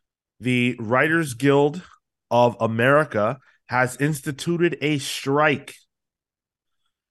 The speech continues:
meaning that gilded writers, uh, producers, anybody who, um, well,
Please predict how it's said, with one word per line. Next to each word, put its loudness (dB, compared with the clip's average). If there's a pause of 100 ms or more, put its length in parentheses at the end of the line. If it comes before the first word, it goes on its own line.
(340)
meaning 2 (340)
that 2 (480)
gilded 2 (120)
writers, 0 (580)
uh, 0
producers, -2 (560)
anybody 2
who, 2 (160)
um, -2
well, 0